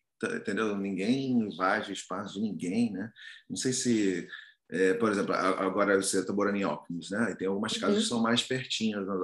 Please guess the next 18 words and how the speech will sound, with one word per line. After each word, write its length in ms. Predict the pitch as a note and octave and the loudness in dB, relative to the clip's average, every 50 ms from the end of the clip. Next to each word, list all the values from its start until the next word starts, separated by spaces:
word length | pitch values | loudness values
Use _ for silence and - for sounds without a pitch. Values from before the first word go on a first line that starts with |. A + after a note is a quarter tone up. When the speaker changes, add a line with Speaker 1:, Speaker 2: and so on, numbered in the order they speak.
| - - | -4 -4
Speaker 1:
uma 180 | G2 F#2+ F#2+ | -4 -4 -4
da 120 | F#2+ G#2+ G#2 | -2 0 0
outra 320 | F2 E2+ F2+ F2 - - F#2 | 0 -2 -4 -6 -8 -12 -12
e 20 | |
tal, 160 | - - D#2+ | -8 -6 -2
né? 160 | D#2+ G#3 A3 | 2 4 6
Speaker 2:
Uhum. 80 | A#3 E3 | 8 8
Speaker 1:
Mas 100 | D3+ - | 8 8
ali 220 | - F#2+ G2 F#2+ | 8 6 4 2
Clarkson, 600 | - - F#2+ - G#2 A2+ A2 G2+ - - - F#2 F#2 | 0 0 0 2 4 4 2 2 -2 -6 -8 -8 -8
até 200 | E2 - G2+ G2 | -6 -4 -4 -2
onde 120 | G2 G2 F#2+ | -2 -4 -6
eu 80 | F2+ - | -6 -4
tô 120 | - F#2+ | -4 -4
aqui, 180 | F2+ - - F#2 | -4 -4 -6 -8
aqui 140 | D#2+ - | -8 -8
em 40 | F2+ | -8
Stirling, 440 | E2 - - - G#2 G#2 A2+ A2 A2 | -8 -8 -6 -6 -4 -2 -4 -4 -6